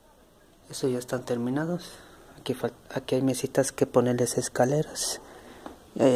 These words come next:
hay más. Y esto es lo que he estado haciendo ahorita.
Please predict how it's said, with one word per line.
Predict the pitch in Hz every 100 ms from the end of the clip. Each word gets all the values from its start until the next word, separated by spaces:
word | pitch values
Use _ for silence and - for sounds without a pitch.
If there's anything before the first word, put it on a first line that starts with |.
| 123
hay | 131
más. | 147 180 - - - - - - - - - - - - - - - - - - - - - _ _ _ _ _ _ - - - - - - -
Y | 135 117
esto | 113 -
es | 123
lo | 123
que | -
he | 107
estado | 104 - 113 110
haciendo | 107 - 117 117
ahorita. | 117 135 - 156